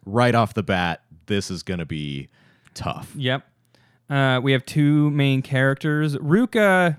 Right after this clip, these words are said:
Speaker 2: probably has two-thirds of the, the book time.
Speaker 1: Um,
Speaker 2: Um,
Speaker 1: well, in the first book, it's sort of
Speaker 2: Split, is it
Speaker 1: split
Speaker 2: is
Speaker 1: into
Speaker 2: it split?
Speaker 1: three.
Speaker 2: Oh, okay.
Speaker 1: Uh, 'cause Dala is also
Speaker 2: Yes,
Speaker 1: in it,
Speaker 2: I
Speaker 1: but
Speaker 2: forgot.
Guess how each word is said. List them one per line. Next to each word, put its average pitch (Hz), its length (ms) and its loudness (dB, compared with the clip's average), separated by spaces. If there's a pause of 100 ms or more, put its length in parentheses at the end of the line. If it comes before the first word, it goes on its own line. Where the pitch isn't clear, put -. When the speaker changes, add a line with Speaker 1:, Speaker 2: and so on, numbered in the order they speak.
(140)
Speaker 2:
probably 147 480 0
has 131 200 0
two-thirds 131 580 0
of 127 160 0
the, 131 320 2 (400)
the 139 80 2
book 131 280 0
time. 135 420 0 (640)
Speaker 1:
Um, 147 320 2
Speaker 2:
Um, 143 340 4
Speaker 1:
well, 151 140 6
in 165 120 0
the 190 60 0
first 170 280 -2
book, 131 180 0
it's - 380 -6
sort 160 320 -2
of 120 260 -2 (360)
Speaker 2:
Split, 123 340 -6
is 135 160 -4
it - 40 -10
Speaker 1:
split 120 200 4
Speaker 2:
is 110 40 2
Speaker 1:
into 139 180 0
Speaker 2:
it 147 40 -6
split? 117 160 -2
Speaker 1:
three. 90 420 0 (220)
Speaker 2:
Oh, 170 280 2
okay. 175 220 2
Speaker 1:
Uh, 113 40 -4
'cause 95 300 -4 (600)
Dala 80 420 0
is 67 300 -12
also 151 180 -4
Speaker 2:
Yes, 131 260 2
Speaker 1:
in 113 60 -8
it, 135 40 -2
Speaker 2:
I 147 140 2
Speaker 1:
but - 80 -2
Speaker 2:
forgot. 113 360 -4